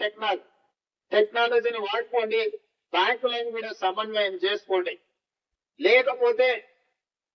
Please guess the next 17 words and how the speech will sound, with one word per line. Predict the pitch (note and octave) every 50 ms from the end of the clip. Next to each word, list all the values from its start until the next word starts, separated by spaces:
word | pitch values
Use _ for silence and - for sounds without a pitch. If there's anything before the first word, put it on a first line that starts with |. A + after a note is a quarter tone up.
| _ -
ఈ | F#3+ A3 A3+ G#3+ -
ప్రమాదాలను | G#3 G3+ G#3+ A3+ A#3+ A#3 A3 A3 A3 G#3+ G#3+ G#3 G#3 F#3+ F3+
నియంత్రించడం | G3 G#3 G#3+ G#3+ G#3+ G#3+ G#3+ G#3 G#3 G3+ F#3+ F#3 - F#3+ F#3+ F#3 F3+ - F#3
కష్టమవుతుంది. | F3 E3 - - G#3 G3 G3 F#3+ F#3+ F#3 - F#3+ E3+ - F#3+ F#3 E3 - - _ _ _ _ _ _ _ _ _ _ _ _ _ _ _ _ - - -
ఇలాంటి | G3+ A3+ A#3+ B3+ B3+ C4 C4+ A#3+ - -
ప్రమాదాలకు | G#3 G3+ G#3 A#3 B3+ C4+ C4 - - - B3 - _ _ A#3+
పాల్పడే | A#3 A3+ A#3 A#3 A#3+ B3 A#3 A3 A3+ A3+
వారి | A3 A3 A3 -
పట్ల | G#3+ G#3+ G#3+ - A3 G#3+ G#3+ -
కఠినంగా | F#3 F3+ - G#3 G#3 G#3+ G#3+ G#3 G3 F#3
వ్యవహరించాలి. | F#3 F#3+ F#3+ G3 G3 G3 G3 F#3+ G3 F#3+ F3 F3+ F#3 F#3+ E3+ - _ _ _ _ _ _ _ _ _ _ _ _ _ _
పిల్లలకు | F3 F#3+ G#3 A#3+ C4 C4 C4+ B3+ B3 C4+ A#3+ A#3
వాహనాలు | A3+ A#3 A#3 A3+ A#3+ B3 B3 A#3+ A#3 A#3 A#3
ఇచ్చి | - - B3+ A#3 - - _ _ _ _ _ _ _ _ _ _ _ _ _ _ _ _ _ _ -
ప్రమాదాలకు | F3+ G3+ G3+ A#3 C4 C4 C4+ C4 B3+ C4 B3 - B3+ B3 A3 -
కారణమైతే | A3+ A#3 B3 B3 A#3+ A#3 A3 A3 A3+ A3 A3 A#3 A#3 A3 - - _ _ _ _ _ _ _ _ _ _
వాహన | - - - G#4 A3 A#3 A#3 A3+ B3 B3